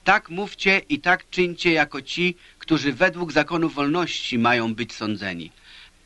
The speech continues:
Albowiem jest sąd bez miłosierdzia temu, który nie okazał miłosierdzia, a miłosierdzie góruje nad sądem. Cóż pomoże, bracia moi, jeśli by kto rzekł, że ma wiarę,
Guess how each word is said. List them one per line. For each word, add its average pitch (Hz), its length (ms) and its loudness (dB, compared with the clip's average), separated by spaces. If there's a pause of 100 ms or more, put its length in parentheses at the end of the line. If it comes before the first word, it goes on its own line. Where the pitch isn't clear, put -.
(200)
Albowiem 170 580 2
jest 185 380 0
sąd 180 500 -2
bez 156 300 -2
miłosierdzia 151 760 2
temu, 165 500 -2 (260)
który 165 340 0
nie 170 160 0
okazał 165 480 0
miłosierdzia, 104 840 -2
a 127 120 2
miłosierdzie 143 720 0
góruje 160 500 0
nad 131 240 -4
sądem. 92 520 -2 (1000)
Cóż 233 340 -6
pomoże, 208 560 2
bracia 135 380 0
moi, 127 380 0 (340)
jeśli 190 340 0
by 175 140 4
kto 160 220 -6
rzekł, 143 400 0 (240)
że 131 200 2
ma 165 220 4
wiarę, 156 600 2